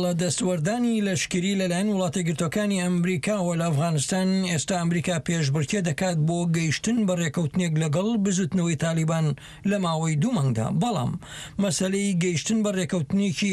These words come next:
ئاشتی بەرفراوان بۆ چارەسەرکردنی شەڕ لە ئەفغانستان بە دوور دەزانرێت. دۆناڵد ترەمپی سەرۆکی وڵاتە گرتوەکانی ئەمریکا هەوڵ دەدات بە خێرایی پاشەکشێ بە پاژماوەی هێزەکانی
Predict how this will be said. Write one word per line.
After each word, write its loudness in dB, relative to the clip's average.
ئاشتی 0
بەرفراوان 0
بۆ 0
چارەسەرکردنی 0
شەڕ 0
لە 0
ئەفغانستان 0
بە 2
دوور 2
دەزانرێت. 0
دۆناڵد 0
ترەمپی 0
سەرۆکی 0
وڵاتە 0
گرتوەکانی 0
ئەمریکا 0
هەوڵ 0
دەدات 0
بە 2
خێرایی 0
پاشەکشێ 0
بە 0
پاژماوەی 0
هێزەکانی 0